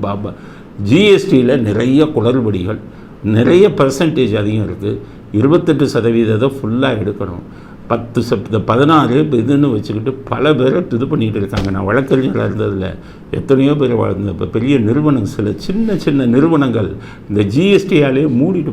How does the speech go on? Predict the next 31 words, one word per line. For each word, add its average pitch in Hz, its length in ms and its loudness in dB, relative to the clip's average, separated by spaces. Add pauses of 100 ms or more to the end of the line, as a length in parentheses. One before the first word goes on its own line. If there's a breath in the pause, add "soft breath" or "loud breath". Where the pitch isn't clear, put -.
போயிட்டாங்க. - 340 -8 (400)
பல 127 380 2
கேஸுகளை 123 480 -2
நான் 110 240 -4
பார்த்துருக்கேன். - 500 -8 (460 loud breath)
அதனால 101 400 -2
ஜி-, 175 400 0
வரிங்கிறது 175 640 4
எப்படி 143 360 4
இருக்கணும்னா, 123 480 -2 (300)
பாஜக 131 440 2
என்ன 120 240 0
நினைக்கிறாங்க, 107 500 -4 (320 loud breath)
நம்ம 135 420 4
அரசாங்கம் 175 640 4
வாழ்ந்தா 160 340 4
போதும், 156 320 2 (360 loud breath)
இந்த 107 180 -2
தொழில் 175 420 4
பண்றவன் 165 340 6
எந்த 151 320 4
கேடு 160 320 4
கெட்டு 151 220 2
போனாலும் 147 420 4
செத்தாலும் 156 440 2
பரவாயில்லன்னு 135 480 2
நினைச்சுக்கிட்டு 160 340 -6
இருக்காங்க. 104 400 -4
சின்ன 151 300 2
சின்ன 143 260 0
நிறுவனங்களுக்கு 131 920 0